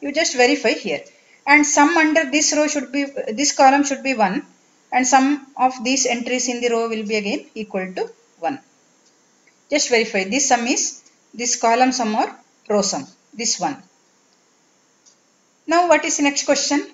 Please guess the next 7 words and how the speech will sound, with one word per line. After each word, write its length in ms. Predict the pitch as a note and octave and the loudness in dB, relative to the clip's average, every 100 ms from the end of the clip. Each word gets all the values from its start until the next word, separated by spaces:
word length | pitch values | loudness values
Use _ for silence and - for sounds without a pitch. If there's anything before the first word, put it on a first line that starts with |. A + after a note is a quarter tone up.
| _ - | _ 2
Covariance 640 | C4 C4+ B3+ A3+ G#3 C4+ | 4 6 4 2 -2 -2
of 200 | F#4+ - _ - | -2 -6 _ -8
X 280 | G#3 - - | -6 -4 -6
Y. 160 | D#3 - _ _ _ _ _ _ _ _ _ _ - _ _ _ _ | -8 -10 _ _ _ _ _ _ _ _ _ _ -20 _ _ _ _
To 80 | D4 | -6
find 340 | - D#4+ E4+ D4+ | 0 2 2 4
covariance 520 | C4 C4+ C#4 C#4 | 4 6 4 2